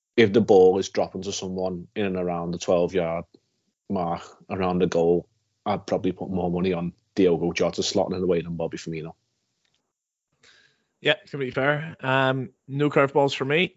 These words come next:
Speaker 2: and I think we're gonna win two nil. So unless there's any other business,
Speaker 1: I'll
Speaker 2: um,
Speaker 1: take a two, but I'll also take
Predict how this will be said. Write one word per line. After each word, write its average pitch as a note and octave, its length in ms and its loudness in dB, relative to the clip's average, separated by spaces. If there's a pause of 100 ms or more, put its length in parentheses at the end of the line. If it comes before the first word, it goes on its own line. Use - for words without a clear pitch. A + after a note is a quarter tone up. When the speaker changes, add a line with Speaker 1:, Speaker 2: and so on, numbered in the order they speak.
Speaker 2:
and B2+ 480 -2
I A#2+ 260 -2
think - 420 -10
we're G#2 100 -6
gonna A2+ 140 -6
win A2+ 240 -6
two A2+ 160 -10
nil. A3 220 -8 (100)
So C#3 320 -6
unless C3 300 -6
there's A#2+ 120 -6
any A2 120 -6
other G#2+ 120 -6
business, G2 480 -8 (500)
Speaker 1:
I'll A2+ 240 8
Speaker 2:
um, A2 60 2
Speaker 1:
take A2 160 4
a A2+ 40 -2
two, A2 360 2 (220)
but F#2+ 120 -2
I'll F2+ 200 0
also F#2+ 260 -2
take F#2+ 280 -4